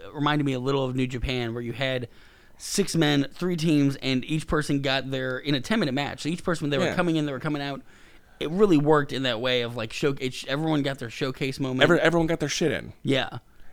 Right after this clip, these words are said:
Speaker 2: mean,
Speaker 1: Uh, a couple of really crazy high spots. Where
Speaker 2: even
Speaker 1: they,
Speaker 2: the
Speaker 1: you know,
Speaker 2: Revival were doing flippy shit.
Speaker 1: Yeah.
Speaker 2: Even when they're no
Speaker 1: Just,
Speaker 2: flips, just flips.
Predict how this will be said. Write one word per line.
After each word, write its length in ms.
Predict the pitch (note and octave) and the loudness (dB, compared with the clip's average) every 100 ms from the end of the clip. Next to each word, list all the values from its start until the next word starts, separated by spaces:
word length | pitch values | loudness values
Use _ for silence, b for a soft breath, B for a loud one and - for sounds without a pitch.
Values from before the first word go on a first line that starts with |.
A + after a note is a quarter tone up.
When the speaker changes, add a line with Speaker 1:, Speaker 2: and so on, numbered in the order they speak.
| b | b
Speaker 2:
mean, 60 | B2+ | -2
Speaker 1:
Uh, 40 | |
a 40 | B2 | 2
couple 240 | F3+ E3+ | 4 4
of 80 | D3+ | 4
really 160 | D#3 C#3+ | 4 4
crazy 320 | E3 D3+ C3+ | 2 0 -2
high 240 | C3 C#3 | 0 0
spots. 360 | C3+ C#3 C#3 - | 0 -2 -2 2
Where 60 | D#3 | 6
Speaker 2:
even 120 | F3+ | 8
Speaker 1:
they, 60 | E3 | 10
Speaker 2:
the 40 | |
Speaker 1:
you 60 | C3 | 10
know, 80 | |
Speaker 2:
Revival 200 | E3+ D#3+ C3 | 8 8 6
were 60 | |
doing 140 | A#2+ A2 | 6 2
flippy 200 | A2 G#2 | 0 0
shit. 260 | - F#2 | 0 0
Speaker 1:
Yeah. 280 | - G#3 B2 | 4 6 4
Speaker 2:
Even 180 | C#3+ D3 | 2 6
when 80 | D3 | 8
they're 80 | C#3 | 8
no 120 | D3 | 8
Speaker 1:
Just, 120 | D3 | 8
Speaker 2:
flips, 200 | D#3+ D3+ | 10 10
just 200 | - C#3 | 8 4
flips. 120 | - | 4